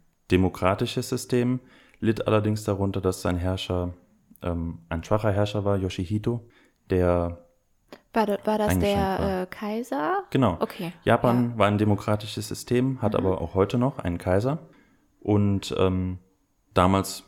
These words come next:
Speaker 1: hatte der Kaiser auf jeden Fall einen Gottstatus. Also der wurde normalerweise von normalen Menschen nicht gesehen und nicht gehört, weil der so abgeschirmt war.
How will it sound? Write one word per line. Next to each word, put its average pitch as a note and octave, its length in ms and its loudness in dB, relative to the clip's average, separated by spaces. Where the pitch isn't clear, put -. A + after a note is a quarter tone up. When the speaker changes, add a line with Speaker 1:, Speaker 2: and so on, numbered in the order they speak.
Speaker 1:
hatte - 220 -4
der F2+ 100 2
Kaiser F2+ 220 2
auf - 100 -4
jeden F#2 120 -2
Fall - 120 -2
einen E2 240 -4
Gottstatus. - 760 -2
Also D#2+ 160 -2
der E2 140 4
wurde F2+ 280 4
normalerweise F#2 480 4
von F#2 160 0
normalen F2+ 340 4
Menschen F#2+ 300 0
nicht G#2 200 -2
gesehen G2 300 0
und F2+ 100 0
nicht - 180 -4
gehört, F2+ 340 2
weil D#2+ 120 2
der D#2+ 200 -2
so - 120 -2
abgeschirmt - 520 -4
war. - 160 -8